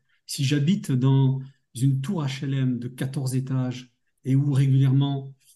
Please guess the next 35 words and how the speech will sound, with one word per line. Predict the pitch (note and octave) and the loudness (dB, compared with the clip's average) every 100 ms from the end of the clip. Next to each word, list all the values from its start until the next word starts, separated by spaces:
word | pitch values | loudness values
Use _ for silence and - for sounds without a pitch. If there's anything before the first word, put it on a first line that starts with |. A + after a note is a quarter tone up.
| _ | _
euh, | C3 B2+ A#2+ A#2+ A#2 - | -4 -2 -2 -4 -6 -6
l'ascenseur | B2+ C3 - C3+ B2+ - C#3+ C#3 C3+ - - | -2 -2 0 0 0 -2 -2 -2 -4 -8 -18
est | - | -18
cassé, | - B2+ C3 - D#3+ A#3+ - - _ _ | -10 -6 -4 -4 -4 -4 -8 -16 _ _
et | B2 | -2
lorsque | D#3 - - | -2 -2 -2
j'arrive | C#3 C#3+ D#3 C3+ | -2 0 0 2
de | C3 | 2
l'école | C3 - C#3+ C#3 | 0 -2 -2 -2
avec | A#2+ B2 - | -2 -6 -4
mon | A#2+ | -4
sac, | A#2 - C#3+ C3+ - - _ _ _ _ | -4 -6 -6 -8 -12 -20 _ _ _ _
mon | B2 A#2 | -8 -6
cartable, | D3 C3+ - E3 F#3+ A3 A3+ - _ - | -6 -6 -4 -4 -4 -4 -6 -14 _ -10
et | B2 | -6
que | C3 | -2
j'habite | A#2+ A#2+ C3 | 0 0 0
moi-même | C3 B2+ C3 A#2 | 2 4 4 2
au | |
septième | A#2 A2+ - A#2 | -2 -6 -6 -6
étage, | B2 F3+ F3 - - | -4 -2 -2 -4 -6
comment | D3 C#3+ F#3 F#3 | -2 2 2 0
pouvoir | F#3 C3+ C3+ | -2 -2 0
envisager | C#3 C3 C3 C3 E3+ F3+ | 0 0 0 0 -2 -2
que | C3+ | -2
déjà | B2+ B2+ E3+ | -2 0 -2
physiquement, | - D3+ C3+ C3 - C#3+ F3+ G#3 - _ _ _ | -4 -4 -2 -2 -2 -2 -2 -4 -12 _ _ _
je | A#2 C#3 | -6 -6
puisse | C3 - - | -4 -6 -4
pas | D3 D3 | -2 -2
être | C3+ - _ - | -4 -10 _ -2
éprouvé ? | F#3 - E3+ C#3 C3 A#2+ B2 - - | -2 0 0 2 2 0 -6 -12 -4
Comment | D3 D#3 D#3 | 0 0 0
ne | C3+ | -2
pas | C3 C#3+ C#3 C3+ | -2 -2 -4 -8